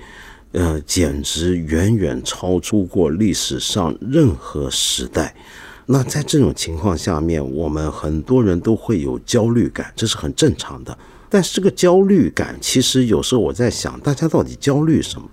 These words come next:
是很焦虑有一些重要的事情被自己错过了吗？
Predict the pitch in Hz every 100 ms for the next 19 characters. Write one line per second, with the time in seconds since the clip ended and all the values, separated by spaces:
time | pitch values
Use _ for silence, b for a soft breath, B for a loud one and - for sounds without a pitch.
0 | - - 151 - 85 - 151 160 143 87
1 | 87 95 117 123 123 123 117 147 110 123
2 | 107 82 - 123 92 92 90 107 - 104
3 | - - - - 139 104 85 123 113 87
4 | 90 95 92